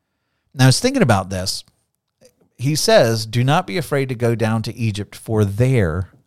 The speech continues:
I will make you into a great nation." And I was reading a commentary. It's really, really great commentary from a really brilliant guy. But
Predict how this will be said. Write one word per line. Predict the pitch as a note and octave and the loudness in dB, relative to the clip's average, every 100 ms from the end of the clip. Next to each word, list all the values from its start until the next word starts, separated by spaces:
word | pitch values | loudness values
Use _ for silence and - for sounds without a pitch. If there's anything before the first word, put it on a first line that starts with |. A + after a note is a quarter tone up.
| _ - | _ -4
I | G#2+ A#2+ | 0 0
will | A#2 A2+ | 2 0
make | A2 A2+ A#2 - | 2 0 -2 -6
you | G2 | -2
into | F#2+ F2+ - F2+ | -2 -4 -6 -6
a | E2+ | -4
great | E2+ E2 - | -6 -8 -10
nation." | D2 - - - _ _ _ _ _ - | -14 -16 -20 -20 _ _ _ _ _ 0
And | A#2+ | 4
I | |
was | A#2+ | 6
reading | B2+ F#3+ F3 C#3+ | 6 4 2 0
a | A2+ | -2
commentary. | - B2+ A#2+ A2 G#2 F2+ F2 | 2 4 6 4 2 -2 -4
It's | E2+ | -10
really, | C3+ B2+ C3+ B2 A2 G#2 | -8 -2 0 0 -2 -8
really | B2+ B2 A2 | -4 -2 -2
great | G#2 A#2 A#2+ | -2 -4 -6
commentary | G#2 G#2 G#2 G2+ G2+ F2 F2 - | -8 -6 -6 -8 -8 -10 -12 -20
from | _ G#2+ | _ -12
a | G2 | -10
really | G2 A2+ G#2+ | -6 -6 -4
brilliant | F#2 G#2 G2+ F2+ | -4 -4 -4 -6
guy. | B2+ G2 F2 | -6 -6 -6
But | F2 G2 | -12 -14